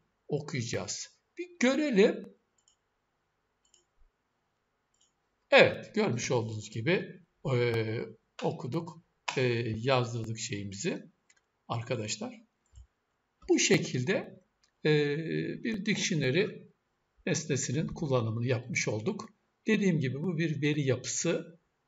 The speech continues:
e, bellekte saklanıp işlenebilecek, e,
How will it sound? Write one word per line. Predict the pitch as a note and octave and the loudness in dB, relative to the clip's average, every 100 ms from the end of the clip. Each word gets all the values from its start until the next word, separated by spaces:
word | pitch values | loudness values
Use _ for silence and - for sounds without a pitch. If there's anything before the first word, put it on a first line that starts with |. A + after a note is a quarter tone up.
| _ | _
e, | C3+ B2+ B2+ A#2+ A#2 - - _ _ _ _ - | 0 0 0 -2 -8 -12 -16 _ _ _ _ -2
bellekte | D#3 C3+ B2+ B2 - D#3+ D#3+ - | 0 2 2 2 0 0 0 -6
saklanıp | - B2 - B2+ B2 D#3 - | -2 -2 -4 -6 -6 -8 -8
işlenebilecek, | D#3 - - B2 A2 A2 G#2+ E3 F3 - _ _ _ _ | -4 -2 -2 -2 -2 -6 -2 -2 -2 -12 _ _ _ _
e, | - | -4